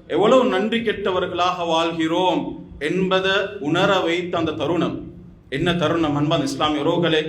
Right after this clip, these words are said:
நாற்பத்தி நாலு வருஷமாக பெரிய நோய்களால பாதிக்கப்படாத ஒருவர், நாற்பத்தஞ்சாவது வயசு ஆரம்பம், உடம்புல சில மாற்றங்கள், யூரின் சரியா பாஸ் ஆகுது இல்ல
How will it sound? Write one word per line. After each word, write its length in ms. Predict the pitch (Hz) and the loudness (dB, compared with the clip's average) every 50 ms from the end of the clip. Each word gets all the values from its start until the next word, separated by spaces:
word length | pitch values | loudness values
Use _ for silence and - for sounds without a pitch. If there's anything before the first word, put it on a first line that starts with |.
| 156 - - - - - - - | -6 -10 -12 -16 -20 -20 -12 -2
நாற்பத்தி 480 | 156 165 202 233 233 254 254 - 220 208 | 0 2 2 2 4 2 2 2 2 2
நாலு 220 | 202 196 208 196 | 2 2 2 2
வருஷமாக 840 | 180 180 180 180 180 190 185 175 175 175 165 160 160 165 170 190 185 - - - - - - - - | 2 0 0 0 0 -2 0 0 2 2 2 0 0 -2 -4 -4 -6 -10 -14 -14 -12 -12 -12 -10 -4
பெரிய 640 | - 170 175 226 240 240 247 247 240 226 196 - - 170 | -2 0 0 0 0 0 2 4 4 4 2 0 -4 -4
நோய்களால 540 | 180 196 214 233 233 226 214 196 190 190 190 185 185 180 | -2 0 2 2 2 4 4 4 4 4 2 2 2 2
பாதிக்கப்படாத 720 | 170 180 180 185 180 190 - - 170 170 180 190 185 185 185 | 0 0 0 0 -2 -2 -2 0 2 4 4 4 4 4 4
ஒருவர், 340 | 185 190 196 190 170 - - - - - - - - - - - - - - | 4 4 6 6 6 4 4 -2 -8 -10 -12 -14 -14 -18 -20 -20 -20 -14 -6
நாற்பத்தஞ்சாவது 720 | - 151 151 147 180 180 180 175 175 175 175 175 175 175 | -4 -4 -2 -2 -4 -2 -2 -2 2 4 4 4 4 2
வயசு 340 | 165 165 165 180 180 180 165 | 2 2 2 0 0 0 0
ஆரம்பம், 640 | 156 151 170 185 185 185 185 185 180 180 180 175 - - - - - - - | 0 2 2 4 2 2 0 0 0 0 -2 -2 -4 -8 -12 -16 -18 -16 -6
உடம்புல 400 | - 143 165 190 190 196 202 190 | -2 0 2 2 2 2 2 0
சில 260 | 185 - - 170 165 170 | 0 0 0 0 0 0
மாற்றங்கள், 840 | 160 165 175 185 185 - 202 175 175 175 180 175 180 175 - - - - - - | 2 2 0 0 0 0 -2 -2 0 0 0 -2 -2 -4 -8 -12 -16 -20 -20 -14
யூரின் 380 | - 135 170 196 220 220 208 202 | -2 2 4 6 6 6 4 2
சரியா 320 | 208 208 208 185 185 180 | 0 -2 0 0 0 0
பாஸ் 340 | 165 - 175 180 185 185 - | 0 0 0 0 0 2 2
ஆகுது 320 | 190 180 175 180 170 180 175 | 2 2 2 0 -2 -2 -2
இல்ல 280 | 175 180 180 180 180 | 0 2 2 0 0